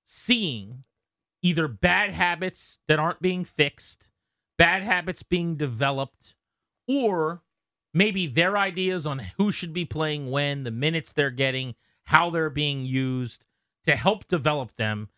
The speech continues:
aren't the same as his. You know, th-, maybe they've had meetings where they go, I'm just making something up here, but, "Hey, we think Deni Avdija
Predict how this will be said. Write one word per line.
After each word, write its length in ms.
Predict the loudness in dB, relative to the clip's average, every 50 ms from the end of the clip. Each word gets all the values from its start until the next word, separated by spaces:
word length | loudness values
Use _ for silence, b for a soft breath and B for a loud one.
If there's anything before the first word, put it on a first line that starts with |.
| _ _ _ _ _
aren't 200 | 2 2 4 2
the 80 | -2 -4
same 280 | -2 0 0 0 0 -4
as 80 | -6
his. 400 | -6 -6 -8 -8 -10 -16 -20 -20 _ _ _ _ _ _ _ _ _ _ _ _ _ _ -2
You 60 | 0
know, 40 | 0
th-, 100 | 0 0
maybe 260 | 0 2 2 2 0
they've 200 | -2 -2 0 2
had 200 | 2 0 0 0
meetings 400 | -2 -2 -2 0 -2 -2 -4 -2
where 120 | -2 -2 0
they 160 | 0 -2 -2
go, 260 | -2 -4 -4 -4 -6 _ _ _ _ 2
I'm 120 | 2 2 2
just 180 | 0 -8 -4
making 300 | 0 0 0 0 0 -4
something 260 | -4 -4 -4 -2 -2
up 120 | -2 -2 -2
here, 120 | -4 -6
but, 200 | -4 -4 -4 -6 _ _ _ _ _ _ _ 0
"Hey, 160 | 2 2 2
we 180 | 0 0 0 0
think 160 | -2 -2 0
Deni 200 | 0 0 0 0
Avdija 540 | 0 0 0 -2 -4 -6 -10 -14 -14 -14